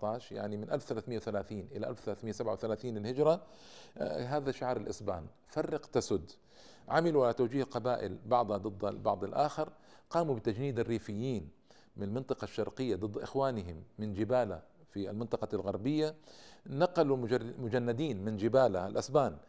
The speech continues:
إلى الريف للقيام بأعمال ضد الريفيين، إنا لله وإنا إليه راجعون. آه، عمقوا عوامل الانقسام والفرقة بين، آه، إخوان الدين الواحد، وأيضا،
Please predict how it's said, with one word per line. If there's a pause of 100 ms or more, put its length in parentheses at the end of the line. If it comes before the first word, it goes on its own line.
(240)
إلى
الريف
للقيام
بأعمال
ضد
الريفيين، (220)
إنا
لله
وإنا
إليه
راجعون. (480)
آه،
عمقوا
عوامل
الانقسام (240)
والفرقة (400)
بين،
آه، (680)
إخوان (120)
الدين
الواحد، (560)
وأيضا،